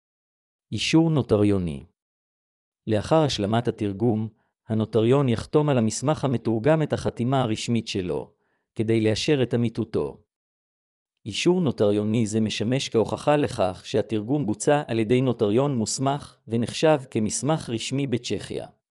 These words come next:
חשוב לשמור את המסמכים המקוריים ואת התרגומים הנוטריוניים במקום בטוח,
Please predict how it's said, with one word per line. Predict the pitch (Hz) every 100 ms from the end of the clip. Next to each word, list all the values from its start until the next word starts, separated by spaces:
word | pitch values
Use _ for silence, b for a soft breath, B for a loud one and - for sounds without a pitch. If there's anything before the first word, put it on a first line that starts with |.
| _ _ _ _ _ _ _ -
חשוב | 127 - 196 196
לשמור | 110 - 127 131
את | 123
המסמכים | 120 107 110 113 156 151
המקוריים | 107 110 107 123 135 127
ואת | 104 123
התרגומים | 127 - 110 104 123 143
הנוטריוניים | 127 107 120 107 113 135 131 147
במקום | 113 110 139 135
בטוח, | 110 - 107 92 85 -